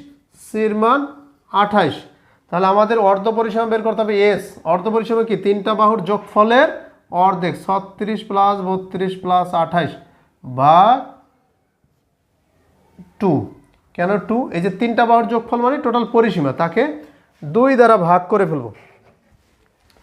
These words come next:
তাহলে ছত্রিশ plus বত্রিশ plus আঠাশ, ছিয়ানব্বই ভাগ দুই, আটচল্লিশ।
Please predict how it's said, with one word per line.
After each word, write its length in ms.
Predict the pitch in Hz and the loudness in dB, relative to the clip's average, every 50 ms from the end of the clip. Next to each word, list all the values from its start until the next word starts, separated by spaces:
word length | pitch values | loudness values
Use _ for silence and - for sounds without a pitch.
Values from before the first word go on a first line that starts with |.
| _ _ _ _ _ _ _ _ - - _ _ _ _ _ _ _ _ _ _ _ _ _ _ _ _ - | _ _ _ _ _ _ _ _ -20 -20 _ _ _ _ _ _ _ _ _ _ _ _ _ _ _ _ -2
তাহলে 220 | 180 180 190 202 208 202 - | 2 2 2 2 0 -2 0
ছত্রিশ 720 | - 202 202 196 202 - - - 240 208 233 233 233 226 220 - - _ - | 0 0 0 0 -2 -10 -10 -6 -4 -2 0 0 -2 -2 -6 -10 -16 _ 0
plus 440 | 196 196 202 208 214 220 233 233 196 185 165 160 | 2 4 6 6 6 6 4 2 0 -4 -6 -4
বত্রিশ 640 | 185 202 190 - - - - 208 202 220 226 208 208 - _ | -4 -4 -6 -8 -12 -10 -8 -6 -4 -4 -6 -6 -8 -10 _
plus 420 | - 190 196 208 214 233 254 262 247 - - - _ _ _ _ _ _ _ _ _ _ _ _ _ _ | 0 2 4 6 6 6 4 2 0 -6 -14 -20 _ _ _ _ _ _ _ _ _ _ _ _ _ _
আঠাশ, 380 | 175 170 170 175 175 147 117 - - - - _ _ _ _ _ _ _ _ _ _ _ _ _ _ _ _ _ _ _ - | -6 -4 -2 0 0 0 -2 -4 -10 -18 -20 _ _ _ _ _ _ _ _ _ _ _ _ _ _ _ _ _ _ _ -4
ছিয়ানব্বই 520 | - 196 196 196 190 190 170 156 147 139 131 135 | 0 2 2 4 4 2 0 0 -2 -2 0 2
ভাগ 220 | 143 151 170 190 202 180 151 147 151 | 4 4 6 4 2 0 -4 -4 -4
দুই, 180 | 165 160 151 127 - - - _ _ _ _ _ _ _ _ _ _ _ _ _ _ _ _ | -2 -2 -2 -2 -6 -10 -16 _ _ _ _ _ _ _ _ _ _ _ _ _ _ _ _
আটচল্লিশ। 600 | 175 180 190 185 190 - - 214 196 165 147 - | 0 0 0 0 0 -2 0 0 0 0 -2 -4